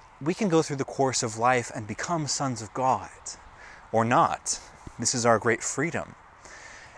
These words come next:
And so the ones who have endured the test, who've made it through the trials, and who have become sons of God in the image of Jesus, the eternal Son,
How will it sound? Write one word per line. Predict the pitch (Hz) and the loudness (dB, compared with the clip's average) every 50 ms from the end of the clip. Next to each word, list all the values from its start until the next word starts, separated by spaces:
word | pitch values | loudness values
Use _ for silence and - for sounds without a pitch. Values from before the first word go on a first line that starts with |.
| - - | -4 0
And | 135 135 143 | 2 2 4
so | - - 160 151 143 139 | 4 4 6 6 6 6
the | 139 139 | 4 4
ones | 127 151 180 185 180 175 - | 4 4 4 4 2 2 2
who | - 156 | 2 2
have | 139 127 | 2 2
endured | 127 123 127 123 117 143 170 208 247 247 226 160 | 2 0 0 0 0 0 0 0 0 0 -2 -4
the | 120 190 | -6 -8
test, | - - - - - - - - - - - - - - | -8 -6 -6 -6 -8 -10 -12 -14 -14 -14 -12 -12 -10 -6
who've | - 127 120 120 | -6 -6 -4 0
made | 139 156 180 190 190 | 2 4 6 6 6
it | - - | 4 0
through | - - - 185 202 202 190 | -4 -2 0 2 2 2 2
the | 160 165 | 0 -2
trials, | - - - 147 143 139 131 107 95 87 82 - - - - - - - - - | -4 -2 2 4 6 6 6 4 2 -2 -8 -12 -14 -14 -14 -14 -18 -20 -10 -6
and | 143 139 | -2 0
who | 139 151 | 4 4
have | 139 127 113 | 4 4 2
become | 110 120 - - - 202 196 190 175 160 143 | -2 -2 -2 -2 2 4 4 4 4 2 2
sons | - - 160 147 147 143 120 | 2 2 2 0 0 0 -2
of | 127 117 110 | -4 -4 2
God | - 117 120 131 139 147 143 | 6 8 8 8 8 6 6
in | 127 | 2
the | 123 123 | 0 -2
image | - 151 170 185 175 147 131 - | 0 0 2 2 2 2 2 0
of | 139 117 101 | -2 -4 -2
Jesus, | - 120 120 127 135 131 131 117 - 107 104 110 127 - - | -2 0 2 2 4 4 2 2 2 2 0 0 0 -2 -4
the | - 113 113 | -2 -2 -2
eternal | 107 - - - 123 127 127 123 | -2 -2 -4 -4 -4 -2 -2 -2
Son, | - - - 110 98 98 107 135 156 | -2 -2 0 0 0 0 0 -2 -6